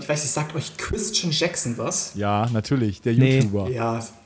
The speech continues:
Speaker 1: genau der ist das. Lichtdesigner aus Seattle,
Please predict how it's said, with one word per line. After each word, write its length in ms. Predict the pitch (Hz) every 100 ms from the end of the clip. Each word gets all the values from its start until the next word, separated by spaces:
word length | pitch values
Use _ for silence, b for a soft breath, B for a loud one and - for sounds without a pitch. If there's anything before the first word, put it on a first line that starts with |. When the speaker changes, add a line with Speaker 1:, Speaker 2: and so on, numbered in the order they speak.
| - - 143
Speaker 1:
genau 440 | 147 156 196 214
der 320 | 202 165 120 98
ist 160 | -
das. 380 | 110 107 - -
Lichtdesigner 600 | 175 190 185 165 160 147
aus 180 | 156 -
Seattle, 480 | 147 151 131 143